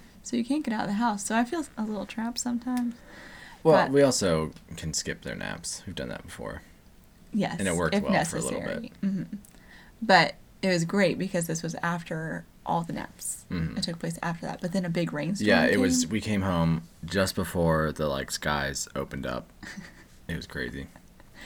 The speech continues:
Speaker 1: It th-, oh, and Jack was so excited about the
Speaker 2: Jack was really
Speaker 1: thunder.
Speaker 2: excited about it. And the lightning.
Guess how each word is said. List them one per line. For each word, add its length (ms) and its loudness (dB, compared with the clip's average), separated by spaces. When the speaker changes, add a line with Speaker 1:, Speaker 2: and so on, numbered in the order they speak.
Speaker 1:
It 200 -10
th-, 140 0
oh, 140 4
and 100 0
Jack 220 0
was 160 -8
so 200 -2
excited 400 -2
about 200 -8
the 60 -6
Speaker 2:
Jack 180 0
was 120 2
really 180 4
Speaker 1:
thunder. 100 2
Speaker 2:
excited 340 -2
about 240 -6
it. 240 -6
And 100 -2
the 60 -4
lightning. 500 -4